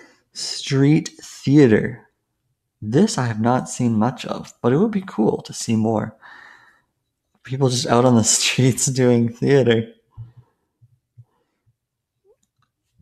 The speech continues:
Imagine people doing, like, Shakespeare. Yeah,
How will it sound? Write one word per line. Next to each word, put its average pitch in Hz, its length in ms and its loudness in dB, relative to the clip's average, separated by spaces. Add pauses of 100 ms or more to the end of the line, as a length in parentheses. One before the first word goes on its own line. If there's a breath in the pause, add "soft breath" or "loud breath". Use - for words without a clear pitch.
(200)
Imagine 101 600 -2
people 101 320 -4
doing, - 300 -8
like, - 240 -12
Shakespeare. - 800 -4 (360)
Yeah, - 200 -14